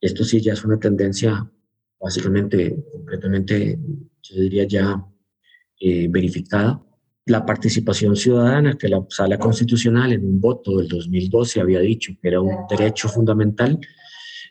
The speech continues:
en el dos mil dieciséis diecisiete empieza a cuestionar y a decir que la participación ya no es un derecho, sino un principio. Y por lo tanto, los, los temas de participación ciudadana deben discutirse en la vía ordinaria, o sea,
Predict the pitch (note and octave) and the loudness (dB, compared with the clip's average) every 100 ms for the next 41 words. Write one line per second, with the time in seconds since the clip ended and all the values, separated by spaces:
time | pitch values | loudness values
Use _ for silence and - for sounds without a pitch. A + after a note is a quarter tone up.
0 | - A2+ G#2+ G#2 F#2+ G2 F#2+ G2 G2+ G#2 | 0 2 4 4 2 2 4 4 4 4
1 | A#2 A#2 A#2+ - B2 B2+ B2+ A#2+ A#2+ C3 | 4 4 0 2 4 4 2 0 0 2
2 | B2+ C#3+ C3 B2 G#2 G#2 A#2 A#2 - A#2+ | 2 2 0 0 -2 0 0 0 2 0
3 | - B2 A#2+ C3 B2 G#2 - G#2+ G#2 A#2+ | 2 4 4 4 2 0 -2 -2 2 0
4 | A#2+ G2+ A2 - - - G#2 G#2 G#2+ A2 | 0 -4 -6 -10 -10 -10 -2 0 2 2
5 | A2 A#2+ A2+ G#2 G#2 A#2 G#2+ F#2+ F#2 F#2+ | 2 2 4 2 2 0 0 2 0 0
6 | F#2+ - F2+ - _ _ B2+ B2+ C#3 C#3 | -4 -4 -8 -16 _ _ 0 2 2 0
7 | C#3 B2 B2 C#3 - G#2+ G#2+ G2+ G2+ - | 0 0 0 -4 -6 -2 0 0 -2 -4
8 | G#2+ G2 - A2 A2+ A#2+ A#2+ A#2+ B2 A#2+ | -4 -4 0 0 2 0 0 -2 0 -2
9 | C3 A#2+ B2 A#2+ C3+ B2+ A#2+ A2+ C3 A#2+ | -2 0 2 2 2 2 4 2 2 2
10 | G#2 A2 A2+ A#2 - A#2 A2 G#2+ B2 A#2+ | 2 4 4 2 0 0 0 2 0 0
11 | A#2 G2 F#2+ F#2+ G2 G2+ G#2 - _ _ | 0 0 2 2 0 -2 -4 -10 _ _
12 | A2 G#2 G2 G2+ B2+ A2 F2+ G2 F#2 | -8 -4 -2 0 2 0 -2 -6 -8